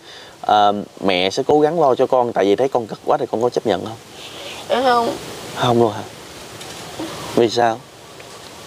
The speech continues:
Speaker 2: Vì mà bỏ đi mà còn có người mới, có con khác nữa, lo gì nữa.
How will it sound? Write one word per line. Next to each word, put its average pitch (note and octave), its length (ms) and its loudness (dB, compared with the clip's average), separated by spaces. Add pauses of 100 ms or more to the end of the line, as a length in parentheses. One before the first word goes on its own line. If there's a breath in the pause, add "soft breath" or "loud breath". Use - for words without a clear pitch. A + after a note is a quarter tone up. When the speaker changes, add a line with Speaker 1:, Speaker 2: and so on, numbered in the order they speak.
(720 loud breath)
Speaker 2:
Vì A#3 240 4
mà A#3 120 -2
bỏ C4+ 360 4
đi C4 280 4
mà A#3 180 -8
còn A3+ 160 -2
có C#4+ 140 4
người C4+ 180 2
mới, B3 300 0
có - 180 2
con C4+ 240 4
khác G4+ 260 0
nữa, C4+ 260 4
lo C4+ 260 2
gì B3 160 2
nữa. A#3+ 180 0